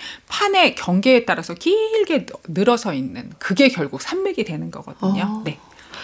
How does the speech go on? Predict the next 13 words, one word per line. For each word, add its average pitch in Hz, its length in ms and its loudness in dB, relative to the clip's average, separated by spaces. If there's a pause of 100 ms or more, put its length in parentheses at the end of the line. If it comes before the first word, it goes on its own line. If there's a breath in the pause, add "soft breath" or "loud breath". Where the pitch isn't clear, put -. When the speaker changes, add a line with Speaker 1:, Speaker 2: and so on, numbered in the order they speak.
(200 loud breath)
Speaker 2:
아, - 300 -10
신기하네요, 160 680 -2
정말. 143 440 -2 (340 loud breath)
지구의 247 600 6
생명체가, 247 1000 0 (220)
음, 147 540 0 (440 loud breath)
눈에 247 440 4
띄게 247 320 4
증가하는 214 800 2
시기, 131 600 -2 (340)
언제가 170 1000 0 (220)
되나요? 156 460 -2
Speaker 1:
네. 170 260 -2